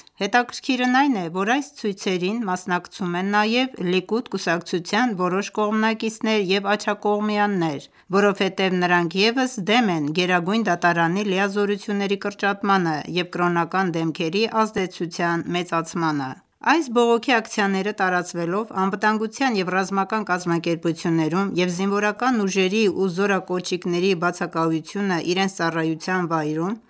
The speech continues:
նաև Մոսադի նման անվտանգության ուժերի բողոքը այս բողոքի ցույցերի յուրահատկություններից են։ Այս համատեքստում հատկանշական է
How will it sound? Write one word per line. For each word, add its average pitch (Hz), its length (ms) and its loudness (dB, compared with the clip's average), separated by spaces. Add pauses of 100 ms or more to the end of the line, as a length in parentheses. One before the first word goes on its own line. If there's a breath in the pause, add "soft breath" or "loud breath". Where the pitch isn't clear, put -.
նաև 214 440 2
Մոսադի 190 520 -2
նման 190 360 0
անվտանգության 185 800 -2
ուժերի 175 380 -2
բողոքը 160 560 -2 (320)
այս 220 240 0
բողոքի 180 460 2
ցույցերի 180 600 2
յուրահատկություններից 226 1160 0
են։ 151 180 -4 (360 soft breath)
Այս 285 200 2
համատեքստում 190 840 0
հատկանշական 214 880 0
է 185 120 2